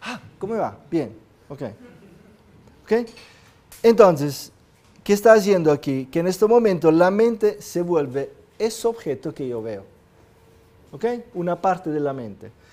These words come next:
Entonces, esto es lo que se llama,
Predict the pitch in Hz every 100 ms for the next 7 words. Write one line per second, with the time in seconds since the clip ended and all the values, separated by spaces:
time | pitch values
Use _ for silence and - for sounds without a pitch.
0 | - _ 185 226 226 190 180 185 208 226
1 | - 226 170 180 180 190 202 196 160 143
2 | 160